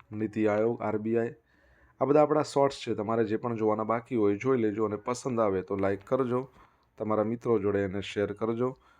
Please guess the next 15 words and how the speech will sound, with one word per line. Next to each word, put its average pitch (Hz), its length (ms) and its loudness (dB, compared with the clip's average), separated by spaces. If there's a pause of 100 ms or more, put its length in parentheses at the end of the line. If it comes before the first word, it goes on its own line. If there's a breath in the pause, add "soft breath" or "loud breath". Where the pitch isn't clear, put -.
(160 soft breath)
અને 110 80 -2
આપણી 107 180 -2
ચેનલને 117 400 0
સબસ્ક્રાઇબ 107 460 -4
કરવાનું 101 300 -4
બાકી 98 300 -2
હોય 101 100 2
તો 98 100 -6
સબસ્ક્રાઇબ 101 440 -6
કરજો, 127 420 -4 (200)
નોટિફિકેશન 98 600 -6
બેલ 90 160 -4
આઇકોનને 87 400 -8
પ્રેસ 87 340 -8
કરીને. 78 380 -14